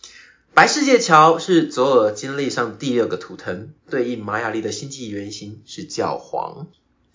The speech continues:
它也是呢，我们生命中要学习的第六个主题，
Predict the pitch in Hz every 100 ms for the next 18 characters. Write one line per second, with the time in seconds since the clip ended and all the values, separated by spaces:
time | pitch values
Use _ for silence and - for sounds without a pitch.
0 | _ _ _ 160 196 165 107 98 - 143
1 | 127 117 110 110 - - 101 101 101 127
2 | 135 131 113 127 135 131 - 92 95 98
3 | 113 - - 196 151 165 127 117 - 104
4 | - 120 143